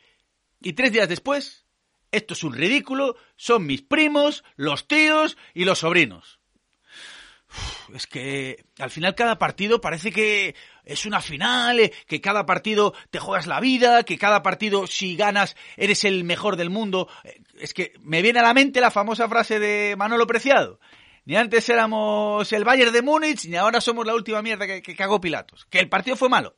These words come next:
Sí. Pero es que si vivimos en este sin vivir, y nunca mejor dicho, pues igual no es la mejor manera. Pero eso sí, hay que ser críticos.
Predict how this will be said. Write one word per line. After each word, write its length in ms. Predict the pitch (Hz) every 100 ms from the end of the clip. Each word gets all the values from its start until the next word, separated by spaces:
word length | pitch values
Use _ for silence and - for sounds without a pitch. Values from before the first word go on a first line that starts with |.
| _
Sí. 460 | - - 185 120 - _ _ _ _ _ _ _ _ _ - _
Pero 140 | -
es 60 | -
que 300 | - 113 110
si 180 | - 131
vivimos 400 | 110 127 156 151
en 100 | 143
este 480 | 151 - 147 147 135
sin 240 | - 180
vivir, 380 | 175 160 226 -
y 120 | 165
nunca 260 | 151 - 180
mejor 260 | 196 180
dicho, 320 | 190 208 220 226 - _ _ _ _
pues 200 | 123 131
igual 160 | 151
no 60 | 214
es 40 |
la 100 | 151
mejor 220 | 113 113 104
manera. 400 | 90 160 - _ _ _ _ _ _
Pero 220 | 143 110
eso 180 | 101 135
sí, 240 | - 107 - _ _ _ _ _ _
hay 100 | 117
que 140 | 110 117
ser 340 | - 165 196 - _ _ _ _ _ _
críticos. 720 | 170 156 151 143 - _ -